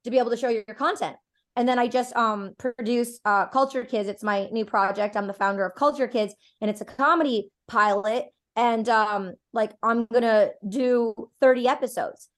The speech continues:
And so I'm gonna auction them off on the blockchain. Um, and we can probably get into more of that details, but that's kinda, like, the four quadrants of N F Ts and how you can utilize them,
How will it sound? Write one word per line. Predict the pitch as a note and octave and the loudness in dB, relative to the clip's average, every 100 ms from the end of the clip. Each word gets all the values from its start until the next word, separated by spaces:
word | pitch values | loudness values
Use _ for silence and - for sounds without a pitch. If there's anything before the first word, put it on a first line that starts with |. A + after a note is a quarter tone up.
| _ | _
And | A#3+ A#3 A#3 | 2 4 4
so | A#3 | 2
I'm | G#3+ A3+ | 4 2
gonna | A3+ G3+ - | -2 -2 0
auction | G#3 - A#3 G3+ | 0 0 -6 -2
them | G3 G3 | -4 0
off | G#3 G3 - - | 2 2 -2 0
on | G#3+ G3+ | 2 2
the | G3 | 0
blockchain. | F3+ F3 G3 - - - - - _ _ _ - | 0 0 0 -6 -10 -10 -18 -20 _ _ _ 0
Um, | G3+ F3 D#3 A#2+ _ _ - | 2 2 -2 -12 _ _ -8
and | A3+ | -6
we | A3 | -4
can | A3+ G3+ | -4 -6
probably | - G#3+ G3+ | -2 -2 0
get | F#3 E3+ | 0 -2
into | F#3+ - | -4 -6
more | G3 G3 | -2 0
of | F3+ | 0
that | A#3 C4+ A3+ | 2 0 0
details, | A#3+ A#3 - G#3+ G#3 - _ - | -2 -2 0 0 0 -4 _ -4
but | C4 | 2
that's | D#4+ E4 | 2 2
kinda, | F4+ F#4 G4 | -2 0 -2
like, | G4 | 0
the | E4 | -2
four | - C4+ C4+ | 2 2 2
quadrants | B3+ G#3+ G#3+ C#4 - | 2 0 2 -2 -4
of | A#3 - | -6 -2
N | A#3+ | 0
F | A#3+ A#3 | 0 -2
Ts | - A3+ B3+ | -8 -8 -4
and | A3+ | -6
how | G#3+ A3 A3 | -2 2 2
you | A3+ A3 | 2 -2
can | A3+ G#3 | -4 -2
utilize | G3+ G3 A3 A3+ | -2 0 0 0
them, | A#3+ C4 | 0 0